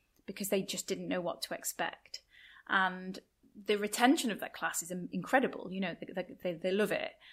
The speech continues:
And we, eh, we do the mindful element of it, where I have a theme of the session,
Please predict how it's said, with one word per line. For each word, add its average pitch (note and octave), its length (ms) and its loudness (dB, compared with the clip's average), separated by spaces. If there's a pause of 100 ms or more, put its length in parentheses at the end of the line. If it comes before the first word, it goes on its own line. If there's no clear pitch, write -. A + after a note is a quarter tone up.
(160)
And G3 180 2
we, F#3+ 240 2
eh, F#3+ 120 2 (120)
we F#3 60 -2
do F3 160 -2
the F3+ 100 -4
mindful F3 840 -4
element F3+ 460 2
of A#3 80 -2
it, D4 160 8
where F3 180 6
I E3+ 80 6
have F3 200 0
a F3+ 80 -6
theme F3+ 340 0
of E3+ 80 -8
the F3+ 80 -4
session, C#4+ 540 2